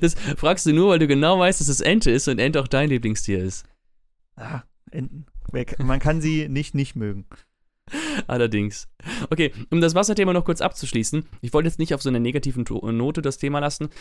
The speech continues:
Speaker 1: Da hab ich nämlich dann auch nachgeguckt, ja, was kann man denn jetzt eigentlich alles machen? Na gut, man kann natürlich einmal selber Wasser sparen. Das ist natürlich das Beste und Einfachste.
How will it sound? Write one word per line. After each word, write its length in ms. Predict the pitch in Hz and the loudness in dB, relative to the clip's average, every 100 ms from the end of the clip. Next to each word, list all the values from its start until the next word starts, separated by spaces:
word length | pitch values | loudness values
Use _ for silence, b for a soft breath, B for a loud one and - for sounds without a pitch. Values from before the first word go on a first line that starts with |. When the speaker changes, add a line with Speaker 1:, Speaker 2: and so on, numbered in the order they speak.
| B - | B -8
Speaker 1:
Da 60 | 123 | -4
hab 60 | |
ich 100 | 170 | -2
nämlich 160 | 160 151 | -2 -4
dann 140 | 139 | -4
auch 100 | 117 | -4
nachgeguckt, 400 | 143 139 - 135 | -4 -6 -8 -6
ja, 60 | 135 | -6
was 100 | 123 | -6
kann 140 | - | -6
man 80 | 147 | -4
denn 80 | 135 | -4
jetzt 160 | 123 - | -4 -4
eigentlich 220 | 123 - | -6 -4
alles 200 | 117 101 | -6 -6
machen? 460 | 98 95 90 87 - | -8 -10 -14 -16 -14
Na 80 | 110 | -8
gut, 140 | 123 | -6
man 100 | 113 | -4
kann 160 | 110 139 | -4 -2
natürlich 440 | 160 160 151 151 _ _ - - _ _ - | -2 -2 -2 -4 _ _ -20 -20 _ _ -8
einmal 200 | 123 123 | -4 -2
selber 320 | 113 123 110 | 0 0 0
Wasser 220 | 104 107 | -4 -6
sparen. 500 | 98 - 113 139 113 | -6 -4 -2 -2 -4
Das 160 | 104 120 | -6 -8
ist 180 | 117 - | -10 -10
natürlich 360 | 107 110 107 | -8 -8 -8
das 180 | - 98 | -10 -12
Beste 400 | - 107 - 139 | -8 -6 -6 -6
und 140 | 131 - | -6 -4
Einfachste. 580 | 123 - 160 - - | -4 -2 -4 -4 -10